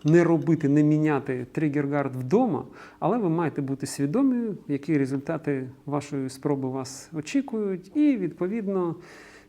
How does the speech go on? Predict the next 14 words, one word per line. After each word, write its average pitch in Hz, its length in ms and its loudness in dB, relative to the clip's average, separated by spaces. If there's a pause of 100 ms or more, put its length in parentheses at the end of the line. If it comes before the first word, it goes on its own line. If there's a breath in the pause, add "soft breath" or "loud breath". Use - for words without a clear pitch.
(200)
ну, - 120 2
все 160 200 -4
ж - 100 -10
таки 143 160 -6
краще 151 340 -4
до 127 120 0
майстерні 131 480 -2
навіть 131 220 -4
в - 60 -20
таких - 340 -10
випадках, - 480 -10
як 113 160 -8
заміна 139 420 0
тригергарда. 117 880 -6